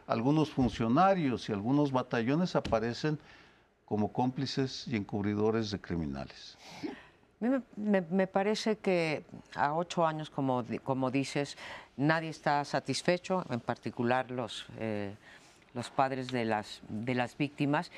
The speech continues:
Speaker 2: y que si bien sí se avanzó de lo que teníamos por La Verdad Histórica cuando era procurador Jesús Murillo Caram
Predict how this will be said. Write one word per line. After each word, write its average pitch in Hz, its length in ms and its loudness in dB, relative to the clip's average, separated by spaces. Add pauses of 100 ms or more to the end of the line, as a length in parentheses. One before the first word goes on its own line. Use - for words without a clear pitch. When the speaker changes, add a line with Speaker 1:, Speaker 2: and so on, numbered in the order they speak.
(240)
Speaker 2:
y 165 80 -2
que 196 180 2
si 202 160 0
bien 233 260 4
sí 254 280 0
se - 120 0
avanzó 175 640 2 (340)
de 139 460 2
lo 135 300 0
que 127 160 -2
teníamos 147 560 0
por 120 240 -2
La 120 100 4
Verdad 120 320 0
Histórica 123 680 0
cuando 107 340 -2
era 117 100 0
procurador 107 640 -2
Jesús 110 360 -10
Murillo 117 340 -2
Caram 110 340 -4